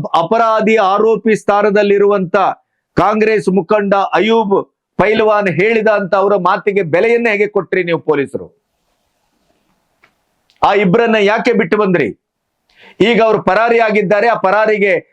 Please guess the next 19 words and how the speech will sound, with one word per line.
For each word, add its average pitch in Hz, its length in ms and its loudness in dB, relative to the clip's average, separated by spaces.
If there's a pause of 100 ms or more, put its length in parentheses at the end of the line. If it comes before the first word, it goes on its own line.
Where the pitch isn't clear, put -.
(160)
ನೇರವಾಗಿ 202 640 2
ಸಹಕರಿಸಿದಂತವನು 196 1080 0 (340)
ಅಪ್ಪ - 300 -2
ಅನ್ನುವ 220 260 0
ಕಾರಣಕ್ಕಾಗಿ 190 680 0 (280)
ಅಯೂಬ್ 233 320 0
ಪೈಲ್ವಾನ್ನನ್ನ 196 640 0
ನಾ-, 160 440 0 (240)
ಬಂಧಿಸುವ 208 540 0
ನಾಟಕ 180 340 -2
ಮಾಡ್ತೀರಲ್ಲ, 175 540 0 (380)
ಯಾಕೆ? 151 340 -2 (1300)
ನಿಮ್ಮ 214 220 2
ಸ್ವಾಭಿಮಾನಕ್ಕೂ 214 720 0
ನಿಮಗೆ 196 240 2
ಬೆಲೆ 180 240 0
ಇಲ್ವಾ 180 200 0
ಪೊಲೀಸ್ 147 400 -2
ಇಲಾಖೆಯಲ್ಲಿ? 131 580 0